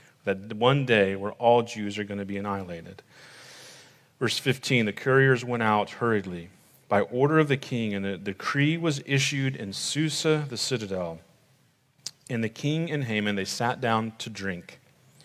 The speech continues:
but the city of Susa was thrown into confusion. So we end, um, this chapter,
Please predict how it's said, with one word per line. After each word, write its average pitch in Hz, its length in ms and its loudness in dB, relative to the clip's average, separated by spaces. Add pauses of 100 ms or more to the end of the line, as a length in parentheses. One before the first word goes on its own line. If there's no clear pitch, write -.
(380)
but 107 140 -4
the - 80 -12
city 131 320 -2
of 131 100 2
Susa 107 420 -4
was 95 300 -6
thrown 107 440 -4 (540)
into 98 580 -6 (320)
confusion. 80 520 -12 (1600)
So 135 200 2
we 127 160 2
end, 160 400 2 (260)
um, 135 380 2
this 135 480 0 (160)
chapter, 101 500 4